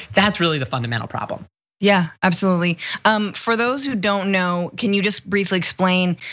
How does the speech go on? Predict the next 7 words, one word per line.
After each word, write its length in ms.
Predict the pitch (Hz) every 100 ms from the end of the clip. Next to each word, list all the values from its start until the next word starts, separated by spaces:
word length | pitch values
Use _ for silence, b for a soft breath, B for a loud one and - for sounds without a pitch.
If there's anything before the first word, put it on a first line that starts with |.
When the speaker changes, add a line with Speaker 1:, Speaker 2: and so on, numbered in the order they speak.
| B
Speaker 2:
the 100 | 202
three-fifths 840 | - - 196 202 190 - 190 190 -
compromise? 760 | 202 190 202 196 196 196 190
'Cause 180 | - 190
I 100 | 185
think 380 | 190 196 170 160
that, 360 | 185 185 180